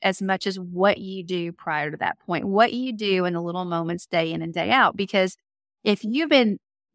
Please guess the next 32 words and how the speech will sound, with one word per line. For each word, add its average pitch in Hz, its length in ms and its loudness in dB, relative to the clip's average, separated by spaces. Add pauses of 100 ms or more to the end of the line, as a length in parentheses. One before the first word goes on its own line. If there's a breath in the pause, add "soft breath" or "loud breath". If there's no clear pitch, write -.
working 262 440 4
along 220 460 6
doing 226 520 2
your 196 260 2
Saturn, 220 680 2 (120)
the 202 60 -6
Saturn 214 400 4
in 226 100 -2
your 247 120 -2
chart, 220 360 4
whatever 190 320 2
that 233 220 4
mastery 214 500 2
level 196 320 2
is, 226 380 2 (340)
when 262 140 2
you 262 80 2
get 247 200 -2
to 240 100 -6
your 220 100 -2
Saturn 202 560 0 (100)
return 208 540 2
or 165 100 4
a 180 80 2
Saturn 208 460 2
speaking 202 380 -4
to 190 140 -2
a 185 40 0
planet, 226 400 -2
there's 214 160 -2
an 214 140 -8
elevation. 180 680 -4